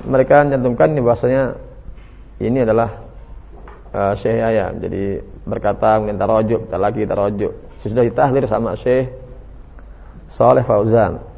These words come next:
Padahal kemarin musim haji itu kata Jabir, karena Jabir dari Semarang ini yang kemarin juga singgah dan, dan bahwasanya Syekh Saleh Fauzan itu menunggu seharian kedatangan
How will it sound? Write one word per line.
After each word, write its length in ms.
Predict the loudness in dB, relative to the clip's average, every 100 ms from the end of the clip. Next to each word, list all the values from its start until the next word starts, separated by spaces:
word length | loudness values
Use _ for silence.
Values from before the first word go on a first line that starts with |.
| -20 -20 -20 -18 -2
Padahal 240 | 4 4
kemarin 400 | 4 4 4 4
musim 220 | 2 2
haji 400 | 4 2 2 -2 -4 -14 -20 -20 -20 -20 -18 -18 -18 -18 -20 -20 -20 -20 -20 -20 -20 -20 -6
itu 220 | 2 4 2 0 -10 -18 -20 -20 -20 0
kata 160 | 4 6
Jabir, 340 | 10 10 10 6
karena 180 | 4 4
Jabir 500 | 4 6 4 2 -4
dari 220 | 0 0
Semarang 380 | 0 2 4 4
ini 160 | 2 -2 -4 -6 -14 -14 -4
yang 160 | -4
kemarin 320 | -2 -2 -2 0
juga 240 | 0 -2
singgah 480 | 0 0 4 4 4 -8 -16 -20 -20 -20 -20 -20 -20 -20 -10
dan, 640 | -2 0 2 0 -4 -8 -12 -18 -20 -20 -20 -20 -20 -20 -20 -20 -20 -20 -20 -20 -20 -18 -18 -12
dan 160 | -4 0
bahwasanya 340 | 2 2 2 0
Syekh 380 | 4 6 6 6
Saleh 260 | 6 6
Fauzan 400 | 4 4 4 4
itu 160 | 2 -2
menunggu 400 | 0 0 2 2
seharian 640 | 2 4 6 6 6 0
kedatangan 480 | 0 0 0 0 -2